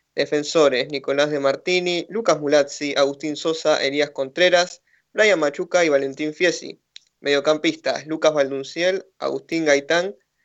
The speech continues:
Matías Sosa, Enzo Díaz, Oswaldo Pacheco, Axel Paiva y Tobias Reinhardt, quien volvió desde el fútbol italiano. Delanteros, Federico Vieto, Mauro Molina, Antonio Alonso, Franco Sosa, Franco Ayunta y Enzo Salas.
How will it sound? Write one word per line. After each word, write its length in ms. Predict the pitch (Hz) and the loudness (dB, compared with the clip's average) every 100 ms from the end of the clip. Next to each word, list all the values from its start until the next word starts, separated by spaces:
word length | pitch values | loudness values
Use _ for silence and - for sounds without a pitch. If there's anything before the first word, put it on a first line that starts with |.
| _ _ | _ _
Matías 420 | 139 135 165 160 | -4 2 2 2
Sosa, 480 | 185 185 185 175 - | 0 0 0 -2 -4
Enzo 320 | - 175 170 147 | -8 -8 -2 0
Díaz, 400 | 170 165 170 - | 4 4 2 -2
Oswaldo 400 | 147 151 165 156 | -2 0 2 2
Pacheco, 580 | 135 131 175 170 175 - | 0 -2 -6 0 0 2
Axel 340 | 143 - 143 | -2 -4 -6
Paiva 400 | - 170 180 180 - | 2 2 4 2 0
y 140 | 131 | -4
Tobias 380 | 139 139 147 151 | -2 0 0 0
Reinhardt, 440 | 180 196 185 170 | 0 0 -2 -4
quien 160 | - 139 | -4 -2
volvió 360 | 139 139 147 | -2 2 2
desde 180 | 143 139 | 2 -2
el 60 | 131 | -8
fútbol 340 | - 139 139 | -12 -4 -4
italiano. 560 | 135 175 214 202 202 - _ _ _ _ | 0 2 4 4 2 -4 _ _ _ _
Delanteros, 580 | 202 196 190 196 190 185 | 2 2 2 2 0 0
Federico 440 | 151 147 151 147 | -2 -2 -2 0
Vieto, 420 | 156 160 160 156 - | 0 0 0 0 2
Mauro 260 | 151 147 | 0 2
Molina, 480 | 139 139 156 156 156 | 2 0 0 0 0
Antonio 380 | - 202 170 147 | -2 -2 0 0
Alonso, 400 | 139 143 143 143 | 0 0 -2 -4
Franco 360 | 139 151 151 156 | 0 0 2 0
Sosa, 440 | 156 165 175 175 175 _ _ _ _ | -2 -4 -2 -2 -4 _ _ _ _
Franco 320 | 165 165 196 | 0 2 2
Ayunta 560 | - 170 175 170 175 175 _ - | 0 -4 -2 0 0 -2 _ -8
y 280 | 151 160 - | -6 -6 -2
Enzo 560 | 147 160 160 170 170 | 0 0 -2 -2 -2
Salas. 800 | - - 180 139 127 - - - | -6 0 2 2 -2 -10 -18 -20